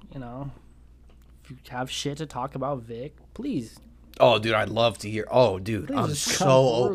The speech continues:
Speaker 1: through.
Speaker 2: to that, dude. I'd
Speaker 1: Come
Speaker 2: love,
Speaker 1: through.
Speaker 2: love to hear that, dude. That's why I always say email, email the podcast at business at the early morning podcast or comment, whatever. Just let me know. But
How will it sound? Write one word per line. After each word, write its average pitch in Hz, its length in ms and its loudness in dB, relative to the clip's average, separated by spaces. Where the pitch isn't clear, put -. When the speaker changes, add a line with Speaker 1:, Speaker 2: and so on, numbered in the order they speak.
Speaker 1:
through. 131 80 -4
Speaker 2:
to 101 100 -10
that, 98 300 -10
dude. 92 100 -12
I'd 90 120 -10
Speaker 1:
Come 117 100 -2
Speaker 2:
love, 139 200 2
Speaker 1:
through. 135 440 -8
Speaker 2:
love 113 280 0
to 104 100 -10
hear 104 180 0
that, 98 160 -4
dude. 101 140 -6
That's 101 240 -4
why 113 220 2
I - 20 0
always 107 260 -2
say 110 280 -6
email, 104 640 -2
email 107 300 -2
the 104 100 -2
podcast 98 720 -4
at 87 140 -12
business 101 400 -8
at 98 160 -8
the - 80 -16
early 101 260 -6
morning 101 320 -8
podcast 101 680 -6
or 92 120 -12
comment, 101 680 -4
whatever. 104 400 -2
Just 98 240 -12
let 107 180 -6
me 110 140 -8
know. 110 220 -4
But 95 260 -6